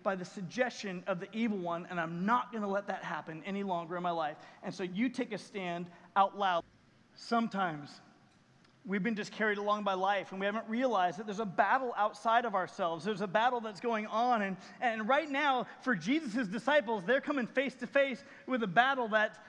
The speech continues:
that they just haven't seen, that, that's happening right in front of them. And so in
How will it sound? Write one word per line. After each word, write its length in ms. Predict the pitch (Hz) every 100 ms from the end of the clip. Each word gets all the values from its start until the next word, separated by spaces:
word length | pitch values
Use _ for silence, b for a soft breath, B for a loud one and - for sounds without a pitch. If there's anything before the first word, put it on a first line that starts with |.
| B
that 220 | 220 247 226
they 140 | 247
just 160 | 254 196
haven't 260 | 254 240
seen, 420 | - 277 294 226 202
that, 180 | 220
that's 180 | 226 220
happening 380 | 254 285 262 220
right 160 | 254 269
in 80 |
front 220 | - 285 294
of 40 |
them. 160 | 254 233
And 100 | 220
so 200 | 262
in 100 | 240